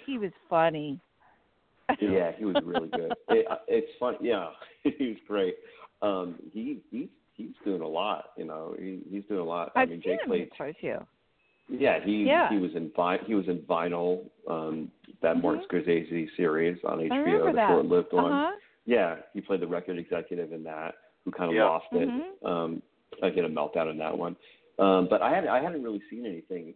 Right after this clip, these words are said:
Speaker 2: he, he had been in prior to that. So, I mean, I was introduced to all three of those actors that you just mentioned: um,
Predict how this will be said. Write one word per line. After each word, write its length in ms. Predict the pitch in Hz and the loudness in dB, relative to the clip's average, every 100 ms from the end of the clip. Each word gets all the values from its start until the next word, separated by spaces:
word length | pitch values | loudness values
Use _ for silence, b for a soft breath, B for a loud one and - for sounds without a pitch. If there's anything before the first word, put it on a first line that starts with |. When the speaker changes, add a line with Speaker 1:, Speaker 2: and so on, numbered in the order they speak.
| _ | _
Speaker 2:
he, 240 | 95 87 - | -12 -10 -10
he 80 | 92 | -10
had 100 | 90 | -8
been 160 | 90 90 | -6 -6
in 140 | 82 | -8
prior 360 | - 87 90 85 | -4 -2 -2 -4
to 60 | |
that. 200 | - - - | -8 -8 -6
So, 240 | 85 85 B B - | -4 -6 B B -2
I 20 | |
mean, 120 | 107 101 | 4 6
I 60 | |
was 120 | 143 143 | 4 4
introduced 460 | 151 - 120 107 - | 0 -2 -6 -4 -2
to 40 | |
all 220 | 69 95 | -2 -2
three 160 | 104 98 | -2 -2
of 60 | 80 | -2
those 160 | 78 82 | -6 -6
actors 360 | 80 82 - - | -8 -10 -12 -12
that 100 | - | -14
you 80 | - | -12
just 240 | 85 - | -12 -10
mentioned: 480 | 82 80 - 78 78 - | -12 -12 -12 -12 -12 -10
um, 300 | 82 - | -10 -12